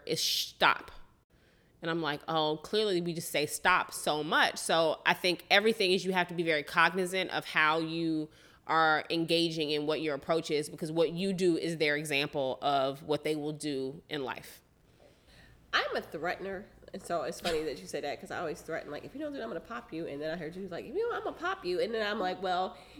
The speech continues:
Speaker 2: he don't hardly ever get popped, but if he goes around saying that, people gonna think he gets popped all the time."
Speaker 1: Right.
Speaker 2: But I just say it as a threat. And look, I'm not gonna be like I'm perfect, because I have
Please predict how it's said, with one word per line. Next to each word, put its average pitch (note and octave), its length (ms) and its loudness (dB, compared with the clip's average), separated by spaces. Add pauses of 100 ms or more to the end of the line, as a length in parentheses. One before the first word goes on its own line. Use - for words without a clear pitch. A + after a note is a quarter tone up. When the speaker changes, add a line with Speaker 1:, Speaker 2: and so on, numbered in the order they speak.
(140)
Speaker 2:
he D4+ 220 -2
don't D5 260 2
hardly B3+ 220 -4
ever G#3 160 -2
get G#3 280 -4
popped, G#3 420 -2
but F3+ 120 0
if G#3+ 100 -6
he D#4 140 -2
goes A#3 280 -2
around F3 200 0
saying F#3 260 0
that, B3 160 -4
people A3 200 -4
gonna F3 140 0
think F3 180 -2
he A#3+ 60 -6
gets F3+ 200 -4
popped - 320 -6
all - 160 -2
the - 60 -4
time." G#3 140 0
Speaker 1:
Right. F#3+ 240 6 (500)
Speaker 2:
But F3+ 120 6
I E3+ 120 2
just F#3+ 160 -8
say F3+ 120 0
it D3+ 80 0
as D3+ 140 -2
a C#3 60 -4
threat. D#3 460 -6
And A3 260 -6
look, F3 380 -2 (580)
I'm G3+ 260 2
not F3+ 160 -2
gonna D#3+ 120 -2
be D#3 180 -6
like D3 160 -6
I'm C3 80 -8
perfect, C#3+ 360 -8
because - 260 -12
I C#3+ 80 -6
have D3 320 -8